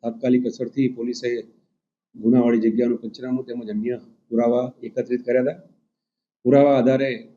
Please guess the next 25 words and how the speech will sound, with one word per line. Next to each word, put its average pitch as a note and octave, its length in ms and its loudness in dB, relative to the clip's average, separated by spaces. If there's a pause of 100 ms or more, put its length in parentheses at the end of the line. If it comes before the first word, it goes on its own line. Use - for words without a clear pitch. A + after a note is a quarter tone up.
(340)
આ B2+ 100 -4
કામનો C3 680 2 (760)
સંડોવાયેલ B2 460 6
આરોપી A#2+ 300 2 (300)
હારૂન B2+ 400 4 (160)
હાફિઝ A2+ 320 0
અલી B2 140 0
પઠાણ, B2 360 -4 (540)
કે A2 60 -8
જે A#2+ 120 2
વીસ B2+ 320 2
વર્ષનો B2+ 340 -2
છે, C3+ 160 4 (800)
એની A#2 120 2
પોલીસે B2 640 0 (240)
ધરપકડ A#2+ 400 -2
કરી B2+ 240 0
છે. C#3+ 120 -8 (640)
હાલ A#2 340 -2 (540)
વધુ A#2+ 220 2
પૂછપરછ B2+ 420 2
ચાલુ B2+ 320 -2
છે. E3 180 -6 (760)
આ C#3+ 340 2 (640)
આરોપીએ D3 880 4